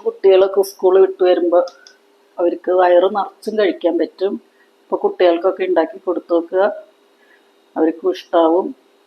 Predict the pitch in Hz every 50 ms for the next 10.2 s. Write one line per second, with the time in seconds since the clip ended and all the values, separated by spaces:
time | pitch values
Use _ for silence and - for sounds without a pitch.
0 | _ - - 170 175 180 185 185 196 196 - - _ _ _ _ _ _ _ _
1 | _ _ _ _ _ _ _ _ _ _ _ - 202 175 170 160 - 175 156 156
2 | 175 170 165 170 156 - - - 170 - - _ _ _ _ _ _ _ _ _
3 | _ _ _ _ _ _ _ _ _ _ _ _ _ _ _ _ _ _ _ _
4 | _ _ _ _ _ _ _ _ _ _ _ _ _ _ _ _ _ _ _ _
5 | _ _ _ _ _ _ _ _ _ _ _ _ _ _ _ _ _ _ _ -
6 | 180 180 196 190 185 185 - - 202 220 247 277 - _ _ _ _ _ _ _
7 | _ _ _ _ _ _ _ _ _ _ _ _ _ 220 196 190 202 202 202 -
8 | - _ - - 160 170 196 190 - 196 196 190 196 196 196 196 202 208 - 208
9 | 208 190 185 185 196 208 214 214 190 185 190 190 190 196 196 196 196 196 190 185
10 | - - - 190